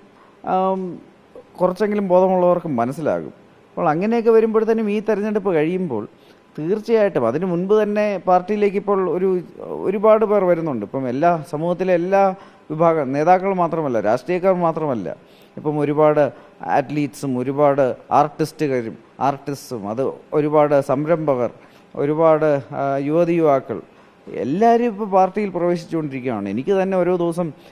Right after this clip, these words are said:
ഇന്ത്യയിലെ എല്ലാ സംസ്ഥാനങ്ങളിൽ നിന്നും, ഒരു ഡസൻ സംസ്ഥാനങ്ങളിൽ നിന്ന് എല്ലാ ദിവസവും എനിക്ക്, ഉം, ഇമെയിലുകളും, ആ, വാ-, WhatsApp-ുകളും എല്ലാം കിട്ടുന്നുണ്ട്. എന്ന് പറഞ്ഞാൽ പാർട്ടിക്ക് വേണ്ടി വോളണ്ടിയർ ചെയ്യണം, പാർട്ടിക്ക് വേണ്ടി പ്രവർത്തിക്കണം.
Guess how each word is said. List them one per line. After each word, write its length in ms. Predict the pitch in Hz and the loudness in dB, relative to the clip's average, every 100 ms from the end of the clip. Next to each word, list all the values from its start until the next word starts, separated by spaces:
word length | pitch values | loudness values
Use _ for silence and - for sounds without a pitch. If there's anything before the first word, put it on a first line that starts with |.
| - - | -20 -8
ഇന്ത്യയിലെ 360 | 147 170 175 | -2 0 2
എല്ലാ 240 | 151 151 202 | 2 4 2
സംസ്ഥാനങ്ങളിൽ 600 | 180 170 190 190 185 175 | 2 0 0 0 -2 -4
നിന്നും, 320 | 165 156 143 | -4 -4 -4
ഒരു 400 | 147 156 143 120 127 | -2 -2 -2 -2 -2
ഡസൻ 220 | 143 196 | -2 -2
സംസ്ഥാനങ്ങളിൽ 640 | 180 175 185 190 196 190 | -2 -2 0 0 -2 -2
നിന്ന് 220 | 190 185 | -2 -2
എല്ലാ 340 | 170 160 180 185 | -2 2 4 4
ദിവസവും 400 | 170 170 170 165 | 2 0 -4 -2
എനിക്ക്, 320 | 165 156 156 - - - - | -4 -2 -4 -4 -20 -20 -10
ഉം, 200 | 147 156 | -6 -4
ഇമെയിലുകളും, 800 | 127 165 156 160 156 151 147 127 - - - - | -2 -2 0 2 2 2 0 -2 -10 -20 -14 -2
ആ, 200 | 135 139 | 2 2
വാ-, 300 | 139 147 135 | 4 4 6
WhatsApp-ുകളും 680 | 147 - 160 143 156 147 | 2 4 2 4 2 2
എല്ലാം 220 | 143 139 131 | 0 0 -2
കിട്ടുന്നുണ്ട്. 460 | 120 123 117 95 | -4 -4 -4 -6
എന്ന് 120 | 107 | -4
പറഞ്ഞാൽ 200 | 135 143 | -4 -4
പാർട്ടിക്ക് 420 | 135 143 139 143 147 | 2 2 2 -2 -2
വേണ്ടി 200 | 139 139 | 0 0
വോളണ്ടിയർ 460 | 135 147 147 139 | 2 2 2 -2
ചെയ്യണം, 300 | 139 117 110 | -2 -2 -2
പാർട്ടിക്ക് 360 | 120 139 151 135 | 0 0 -2 -4
വേണ്ടി 200 | 131 123 | -4 -4
പ്രവർത്തിക്കണം. 580 | 120 131 139 135 107 | -2 -2 -2 -6 -6